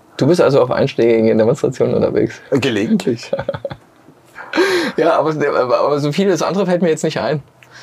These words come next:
Speaker 1: Äh, wo jetzt das mit der Maske so, so
Speaker 2: Apropos
Speaker 1: irgendwie so ein
Speaker 2: einschlägige Demonstrationen.
Speaker 1: Ja, ich
Speaker 2: Der
Speaker 1: hab auch
Speaker 2: heiße Herbst ist ja ausgeblieben.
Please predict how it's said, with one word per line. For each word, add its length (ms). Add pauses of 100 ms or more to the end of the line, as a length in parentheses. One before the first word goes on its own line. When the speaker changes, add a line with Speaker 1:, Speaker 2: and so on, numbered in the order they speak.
(300)
Speaker 1:
Äh, 220
wo 100
jetzt 160
das 140
mit 100
der 100
Maske 300
so, 180
so 100
Speaker 2:
Apropos 220
Speaker 1:
irgendwie 60
so 120
ein 100
Speaker 2:
einschlägige 500
Demonstrationen. 800 (240)
Speaker 1:
Ja, 200 (140)
ich 80
Speaker 2:
Der 80
Speaker 1:
hab 80
auch 40
Speaker 2:
heiße 200
Herbst 300
ist 100
ja 80
ausgeblieben. 500